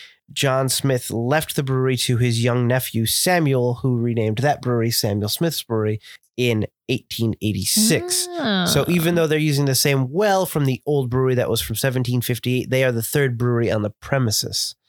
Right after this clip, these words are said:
Speaker 1: uh, since eighteen eighty-six, which is still pretty old,
Speaker 2: Yeah.
Speaker 1: especially to us Yanks.
Speaker 2: Yep. <laughs>
Speaker 1: Uh, across the pond, whose country isn't that old.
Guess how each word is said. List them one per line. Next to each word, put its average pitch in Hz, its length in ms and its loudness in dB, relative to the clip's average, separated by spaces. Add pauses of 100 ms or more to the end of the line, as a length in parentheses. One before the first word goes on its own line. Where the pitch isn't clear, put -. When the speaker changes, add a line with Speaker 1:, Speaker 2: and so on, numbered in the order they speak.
(380)
Speaker 1:
uh, 101 280 2
since 104 260 0 (120)
eighteen 113 380 -4 (120)
eighty-six, 101 720 -4
which 120 140 -2
is 113 120 2
still 131 500 0 (240)
pretty 113 200 -2
old, - 320 -6 (300)
Speaker 2:
Yeah. 160 180 2
Speaker 1:
especially 131 360 2
to 104 420 0 (140)
us - 260 -2
Yanks. - 580 -2 (140)
Speaker 2:
Yep. 196 180 0
<laughs> - 60 -6 (340)
Speaker 1:
Uh, 117 460 2
across - 340 0
the 147 80 0
pond, 123 440 0
whose 120 260 -2
country 135 340 0
isn't 117 240 0
that 110 140 0
old. 110 300 0